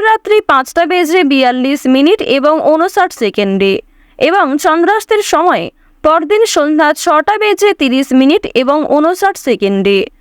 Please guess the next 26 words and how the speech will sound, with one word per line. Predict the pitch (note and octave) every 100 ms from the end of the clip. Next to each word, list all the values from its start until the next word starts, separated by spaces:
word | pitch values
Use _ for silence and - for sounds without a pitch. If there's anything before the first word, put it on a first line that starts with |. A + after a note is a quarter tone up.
| _ _ _ -
এরপর | D#4 F4+ A4 A4+
জানব | C#4+ C#4 B3 C#4 G#4
আজকের | F4+ - F4 F4
শুভ | - F4+ E4+ F4+
সময় | F#4+ B3+ G#3+ C4 G4
এবং | - A#3+ C4+ C#4
অশুভ | B3 C#4+ - E4 F4
সময় | E4+ A#3+ A3+ E4+
সম্পর্কে। | F4 A3+ F#3 G3+ G#3 G3+ G3 - _ _ _ - -
আজকের | C#4+ D#4+ - A#4
দিনের | F4+ A4 A4+
শুভ | A4 G4 E4+ G4
সময় | G4+ C#4 A3+ C4
তথা | F#4 B3 D4
অভিজিৎ | C4+ C4 E4+ F#4+ G4+
মুহূর্ত | F#4+ F4+ F#4+ F#4+ G4
হচ্ছে | F#4 D4+ - F#3 - _ _ _ -
সকাল | - C#4 C#4 D4+ - C#4
এগারোটা | D4 F#4+ A4 A4
বেজে | F#4+ E4 F4+
সাতান্ন | - C#4+ C4 C4 C4 C4
মিনিট | B3+ B3+ D4 G4+ -
এবং | B3 C4 C#4+ - C4+
একান্ন | D4 E4+ G4 G#4
সেকেন্ড | - C#4 D#4 E4+
থেকে | - A#3 -